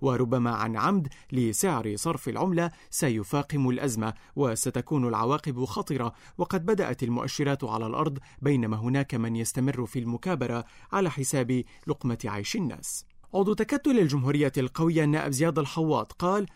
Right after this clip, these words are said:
"عذرا يا سيد، لا نريد أن نصلي في القدس، تعالوا نصلي جميعا في جبيل وبنت جبيل، في بيروت وطرابلس وفي بشر وزغرتة،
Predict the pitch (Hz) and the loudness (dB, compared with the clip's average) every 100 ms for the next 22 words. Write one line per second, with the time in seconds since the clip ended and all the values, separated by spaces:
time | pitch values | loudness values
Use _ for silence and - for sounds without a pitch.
0 | - - 226 220 214 151 127 117 143 120 | -16 -2 2 4 4 4 4 2 0 0
1 | 110 - - 135 135 113 120 156 170 156 | -2 -4 -2 2 2 2 2 2 2 2
2 | 156 175 202 202 175 151 160 143 - 190 | 2 2 0 4 4 2 0 0 0 0
3 | - - - 143 139 147 135 127 123 196 | -2 -6 -4 0 2 2 2 2 0 0
4 | 160 131 123 147 170 135 131 - 139 123 | 2 2 2 2 2 2 0 0 0 0
5 | 123 165 175 139 120 123 117 117 135 175 | 2 2 2 2 2 0 -2 0 2 2
6 | 135 - - 135 117 117 147 - 120 127 | 0 -4 -2 0 2 2 0 -2 -4 0
7 | 131 175 151 139 135 - 127 - 170 151 | 0 2 0 0 -2 -2 -4 0 0 2
8 | 135 131 120 185 - 165 | 0 0 0 -2 0 -2